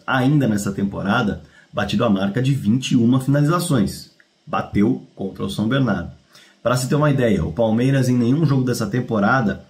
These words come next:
havia feito o que fez contra o São Bernardo em relação a acertar tantas vezes o gol nas finalizações.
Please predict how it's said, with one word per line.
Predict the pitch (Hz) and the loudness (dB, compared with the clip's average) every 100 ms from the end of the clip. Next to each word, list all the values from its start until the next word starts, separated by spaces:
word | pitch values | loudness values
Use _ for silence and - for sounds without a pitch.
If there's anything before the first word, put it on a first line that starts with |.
| _ - | _ -6
havia | 101 101 107 123 120 | -4 0 2 2 0
feito | - 113 - 135 | -2 -2 0 -2
o | |
que | 131 117 | -2 -6
fez | - 98 | -2 -4
contra | - 101 | -4 -8
o | 98 | -6
São | 101 | 0
Bernardo | 101 92 113 135 110 | 0 0 0 0 2
em | 101 | 2
relação | 101 101 - 120 | 2 -2 -2 -2
a | 120 101 - - | -2 -4 -10 -16
acertar | - 113 135 - 123 120 - | -10 -4 -2 -2 -2 -2 -2
tantas | 143 175 196 160 120 | 0 0 0 0 0
vezes | 120 117 117 | 0 0 0
o | 139 | 0
gol | 113 120 | 0 0
nas | 127 | 0
finalizações. | 139 139 147 160 165 127 - | -2 -2 0 0 0 0 -2